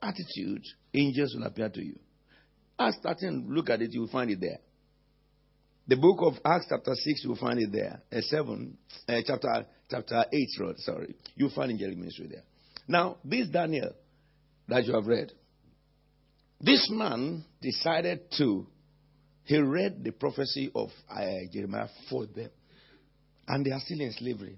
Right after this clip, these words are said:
but they should have been free. The Bible, Bible says this, but what is happening is different. So he decided to pray. He decided to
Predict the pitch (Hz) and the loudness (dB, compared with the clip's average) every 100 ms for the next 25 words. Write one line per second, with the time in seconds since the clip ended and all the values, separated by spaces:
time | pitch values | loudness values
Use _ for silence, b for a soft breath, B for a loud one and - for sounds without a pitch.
0 | - 104 101 - 101 95 101 101 - 147 | -12 -8 -8 -8 -8 -8 -8 -8 -10 -10
1 | - B B B B B 131 143 - - | -10 B B B B B -2 0 -2 -4
2 | b b _ 160 165 165 - 143 147 139 | b b _ 4 6 6 2 0 2 2
3 | 135 - - - - - - 120 117 120 | 2 -2 -8 -10 -10 -10 -2 -2 0 -2
4 | 120 135 110 92 123 - - b b b | -2 -2 -4 -6 -8 -10 -18 b b b
5 | b 131 104 - - 110 92 - 123 - | b -4 -4 -6 -10 -8 -8 -8 -8 -8
6 | 98 85 - 123 170 - b b b _ | -12 -12 -10 -8 -8 -12 b b b _
7 | _ _ _ - 107 107 131 - 110 | _ _ _ -10 -6 -4 -4 -4 -10